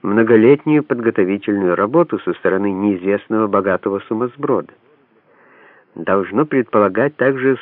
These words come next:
соучастие и активную помощь со стороны окрестных жителей, туристов и коварную поддержку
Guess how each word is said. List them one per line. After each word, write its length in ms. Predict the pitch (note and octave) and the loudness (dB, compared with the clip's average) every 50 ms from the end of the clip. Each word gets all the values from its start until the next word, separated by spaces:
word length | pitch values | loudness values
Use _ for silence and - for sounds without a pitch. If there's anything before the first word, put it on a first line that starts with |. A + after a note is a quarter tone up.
| - | -2
соучастие 840 | - B2+ A#2+ A2+ G#2+ - - G2 F#2 F#2+ F#2+ - - - - B2 A#2+ | 0 0 0 0 0 -2 0 0 0 0 -2 -4 -8 -8 -2 0 2
и 20 | A2 | 2
активную 560 | G2 F2+ - - - C3+ C3+ B2+ A#2 A2 G2 | 2 0 -2 -4 -4 -2 -2 0 0 0 -2
помощь 680 | - - G2+ G#2 G#2 G2 F#2 E2+ E2 - - - - - | 0 2 2 2 2 2 0 -2 -4 -6 -12 -16 -14 -10
со 80 | - F2+ - | -10 -10 -6
стороны 400 | - - F#2+ F#2 G#2 A2 A#2 A#2+ - | -4 -2 -2 0 0 0 0 -2 -2
окрестных 680 | A2+ G#2+ G2 - A#2 A2+ A2+ A2 - - G#2 F#2+ F#2+ F2+ | -2 -4 -2 0 2 2 2 2 0 -4 -6 -6 -4 -2
жителей, 480 | G2+ A2+ A2 G#2 - A2 G#2 A2 A2 | 0 0 0 0 -2 -2 0 0 0
туристов 720 | G#2 - D#3+ D#3+ B2 G#2+ A2 A2+ - - - A#2 A2+ - - _ - - - - - - - _ _ - | 2 2 2 2 4 2 2 0 0 -2 -2 -4 -4 -4 -6 _ -20 -20 -20 -20 -20 -20 -20 _ _ -6
и 100 | G2+ G2+ | -6 -6
коварную 560 | G2 - F2 E2 - G#2 C#3+ D#3+ G3 G3+ F#3 | -4 -4 -4 -2 -2 -2 -2 -2 -2 -4 -2
поддержку 760 | - - D#3+ D3 A#2 A#2 B2 A2+ G2 - - - G#2+ G#2 | 0 0 0 0 2 2 2 2 2 0 -4 -2 -2 -2